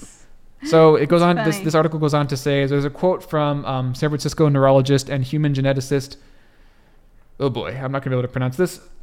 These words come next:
Speaker 1: Louis Tacek? I don't know. I think that's, like, a, a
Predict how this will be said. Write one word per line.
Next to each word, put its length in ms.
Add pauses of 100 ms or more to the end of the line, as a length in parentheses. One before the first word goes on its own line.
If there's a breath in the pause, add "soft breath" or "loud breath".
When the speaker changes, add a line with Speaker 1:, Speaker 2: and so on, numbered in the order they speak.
Speaker 1:
Louis 960 (640)
Tacek? 640 (640)
I 40
don't 180
know. 260
I 60
think 160
that's, 160
like, 100
a, 100 (440)
a 220